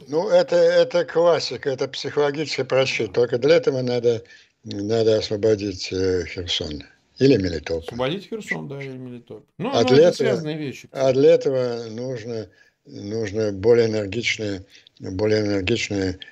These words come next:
Speaker 1: э, поставки, поставки оружия.
Speaker 2: Нет, ну, очевидно, да, что если Херсон будет освобождён, э, весь правый берег,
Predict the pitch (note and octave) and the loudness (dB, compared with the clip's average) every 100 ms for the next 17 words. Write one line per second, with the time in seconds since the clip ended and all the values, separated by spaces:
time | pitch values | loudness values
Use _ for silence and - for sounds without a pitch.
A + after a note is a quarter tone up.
0 | _ - G#2 G2+ G2 F#2 G#2 G2 - G#2 | _ -10 -4 0 0 0 0 2 4 2
1 | F#2 - G2 F#2+ F2+ F2 E2 - F2 - | 2 -4 -2 0 -2 -4 -6 -4 -4 -2
2 | F#2 D#2+ - E2+ D#2+ D#2+ D#2+ D2+ - _ | -4 -2 -4 -2 -2 -4 -4 -8 -16 _
3 | _ _ _ _ - - - - _ F3 | _ _ _ _ -14 -14 -18 -20 _ -4
4 | D#3+ D3 F#3+ F#3+ D#3+ D3+ A3+ A#3 D3+ C#3+ | -4 -2 -4 -2 -4 -4 -4 -4 -4 -4
5 | F3+ B2 C#3+ C#3+ E3 E3+ E3+ F3+ D#3 D3+ | -4 -4 -6 -6 -6 -6 -4 -4 -6 -6
6 | D3+ D3 D#3 D#3 D#3+ G#3+ F#3 D3+ C#3+ C#3 | -6 -8 -6 -4 -2 -4 -2 -4 -2 -4
7 | C3+ A#2 D#3 E3+ E3+ C#3 C#3 C3+ F#3 F#3 | -6 -6 -6 -6 -6 -4 -4 -2 -4 -4
8 | - | -8